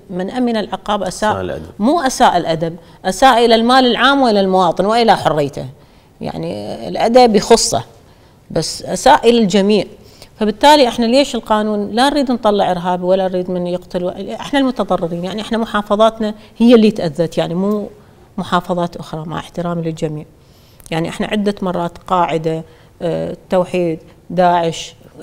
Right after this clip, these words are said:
Speaker 1: مسميات عديدة، فإحنا ما نريدهم يطلعون. مع، مع ذلك أكو هناك إساءة في تطبيق القوانين نتيجة الظروف الاستثنائية الغير طبيعية اللي طبقنا بها القانون.
Speaker 2: شنو الصيغة اللي الآن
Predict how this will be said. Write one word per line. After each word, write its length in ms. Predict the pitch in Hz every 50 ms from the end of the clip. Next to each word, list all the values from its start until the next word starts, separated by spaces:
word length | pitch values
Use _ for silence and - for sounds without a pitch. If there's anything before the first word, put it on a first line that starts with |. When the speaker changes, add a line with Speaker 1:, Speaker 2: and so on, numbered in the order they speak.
| - - -
Speaker 1:
مسميات 800 | 208 208 214 214 208 - 220 220 226 220 226 220 220 220 220
عديدة، 440 | - 185 170 185 196 180 175 170 170 - - - - _ _ _ -
فإحنا 260 | - - - - 302
ما 100 | 285 269
نريدهم 260 | 254 226 196 190 185
يطلعون. 420 | 180 180 180 175 160 165 170 180
مع، 180 | 190 196 202 - - 233
مع 680 | 226 226 226 214 233 285 294 285 302 285 294 294 285
ذلك 320 | 285 294 302 302 - - - - - - _ _ -
أكو 180 | 214 - 220 202
هناك 360 | 196 220 233 233 233 - - -
إساءة 440 | 208 196 - - 247 247 247 247 226
في 260 | - - - 214 214
تطبيق 540 | 214 - 185 - - 185 202 208 202 - 196
القوانين 680 | 190 185 - - 175 165 170 170 170 185 190 185 185 196
نتيجة 400 | 202 196 262 269 254 226 233 226 -
الظروف 460 | 202 190 185 196 220 254 262 254 - 240
الاستثنائية 840 | 220 202 190 196 - - 202 202 - 208 202 190 - - 254 240 220
الغير 260 | 214 208 220 254 262
طبيعية 600 | - 247 233 226 233 247 - 247 240 247 233 214
اللي 160 | 214 202 202
طبقنا 460 | 202 - 196 202 220 262 - 277 233
بها 200 | 208 196 180 170
القانون. 440 | 160 - - 175 170 165 170 170 170
Speaker 2:
شنو 280 | 175 - - 220 233 226
الصيغة 460 | 196 143 - - 196 214 190 165 175
اللي 200 | 170 156 143 139
الآن 440 | 131 - 113 147 147 147 156 165